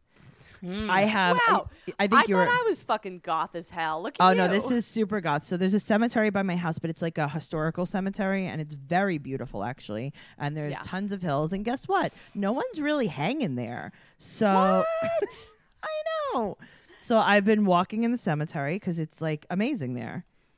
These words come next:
Speaker 2: That's
Speaker 3: Yeah.
Speaker 2: this is New York. This is, like, when I go into a cemetery, like, I've, I used to go to the cemetery in Brooklyn. What's it, Greenwood Cemetery?
Speaker 3: Oh, y-, yeah, I think I know the one you're talking
Speaker 2: And it's,
Speaker 3: about, yeah.
Speaker 2: it's so big and beautiful.
Speaker 3: Yeah.
Speaker 2: Like, these, this is me going into nature.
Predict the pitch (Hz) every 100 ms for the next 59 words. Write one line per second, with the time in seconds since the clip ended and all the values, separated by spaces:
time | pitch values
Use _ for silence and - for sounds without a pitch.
0 | _ - 165 170 165 233 - 349 269 269
1 | 269 240 190 240 330 302 262 226 - -
2 | - - 220 240 269 415 320 269 240 175
3 | 170 165 214 226 240 240 190 - 214 214
4 | 233 269 302 262 214 202 190 165 - 170
5 | 175 170 151 151 160 185 170 156 151 156
6 | 175 185 196 - 208 208 226 214 220 220
7 | - _ _ _ - 180 170 170 165 160
8 | 180 160 143 165 185 160 107 110 135 -
9 | 208 220 214 - 226 - - - 220 214
10 | 196 151 175 185 196 156 143 160 180 180
11 | 175 180 143 226 262 302 - 311 539 508
12 | 226 202 247 196 196 196 180 165 139 135
13 | 190 214 - - -